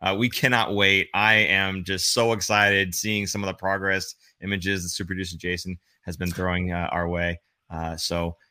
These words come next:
looking forward to that. But here we are, uh, and, and all is well. It's the, the same thing that we've been doing.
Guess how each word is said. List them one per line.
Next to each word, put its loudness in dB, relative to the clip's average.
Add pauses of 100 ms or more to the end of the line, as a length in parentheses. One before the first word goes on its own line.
(140)
looking -4
forward -2
to -4
that. 2
But 6
here 6
we 8
are, 4
uh, 2
and, 2
and 2
all 0
is -4
well. 0
It's -4
the, 0
the -6
same 0
thing -6
that -8
we've -4
been -2
doing. -4